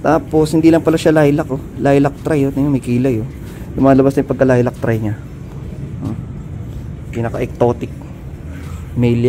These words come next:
yan. Na, ano. Oh. Ayan, oh. <laughs> Ayan, oh. Male, di ba?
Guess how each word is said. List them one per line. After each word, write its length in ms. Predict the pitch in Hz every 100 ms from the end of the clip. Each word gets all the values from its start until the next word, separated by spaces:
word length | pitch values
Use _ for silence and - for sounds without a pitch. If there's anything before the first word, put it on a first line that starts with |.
| 123
yan. 60 | 110 - - 127 - 120
Na, 60 | 110 107 107 107
ano. 100 | 110 117 - - - - - -
Oh. 140 | 120 113 - - - - - - - - - - - - -
Ayan, 320 | 123 139 131
oh. 40 | 131 - - - - - - - - - - - -
<laughs> 760 | - - 226 - - - - -
Ayan, 160 | 135 147 131
oh. 20 | - - - - - -
Male, 200 | 123 123
di 100 | 110
ba? 140 | 104